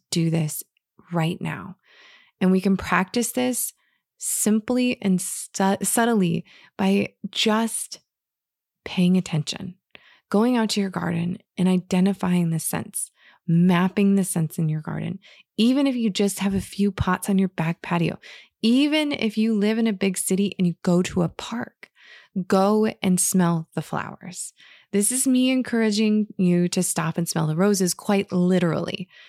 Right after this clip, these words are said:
because they identify a season and a time and a place of not just the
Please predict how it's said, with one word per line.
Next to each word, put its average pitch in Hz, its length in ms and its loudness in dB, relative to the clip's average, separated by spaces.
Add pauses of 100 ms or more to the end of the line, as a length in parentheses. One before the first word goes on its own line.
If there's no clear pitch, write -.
(240)
because 208 960 -2 (440)
they 196 480 2
identify 185 640 0
a 165 120 0
season 196 580 0
and 165 220 -4
a 151 60 -4
time 190 640 0 (260)
and 170 120 0
a 160 40 -2
place 190 640 -2 (240)
of 170 120 -2
not 190 460 2
just 185 500 0 (600)
the 165 400 0